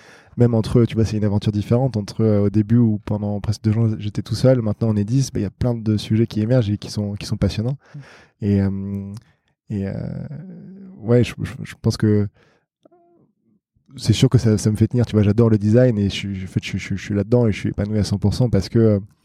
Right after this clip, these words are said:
Speaker 1: bah, je construis de, un truc qui, qui a de l'impact, tu vois, sur, euh, sur les gens.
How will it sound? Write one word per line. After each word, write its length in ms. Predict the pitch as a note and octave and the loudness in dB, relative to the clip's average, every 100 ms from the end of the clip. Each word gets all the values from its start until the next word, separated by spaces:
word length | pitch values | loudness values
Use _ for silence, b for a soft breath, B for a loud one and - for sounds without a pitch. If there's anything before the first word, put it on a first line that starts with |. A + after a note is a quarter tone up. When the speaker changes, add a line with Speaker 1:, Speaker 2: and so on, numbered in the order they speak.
| _ _ | _ _
Speaker 1:
bah, 80 | G#2 | 0
je 80 | G2 | 2
construis 280 | G#2 - G#2+ | -2 -2 0
de, 400 | G2+ G2 G2 G2+ | 2 2 0 -2
un 100 | - | -4
truc 200 | G#2 A#2+ | -2 -2
qui, 280 | G#2+ - G2+ - _ _ _ _ _ _ | -2 -6 -8 -10 _ _ _ _ _ _
qui 80 | G#2+ | 0
a 40 | |
de 60 | G2+ | 2
l'impact, 320 | G#2 B2 A2+ | 2 2 0
tu 120 | - | -2
vois, 80 | G2+ | -2
sur, 180 | - G2+ | 0 -2
euh, 160 | G2 | 0
sur 180 | G2 G#2+ | 0 0
les 120 | G#2+ | 2
gens. 200 | G2+ B2 | 4 2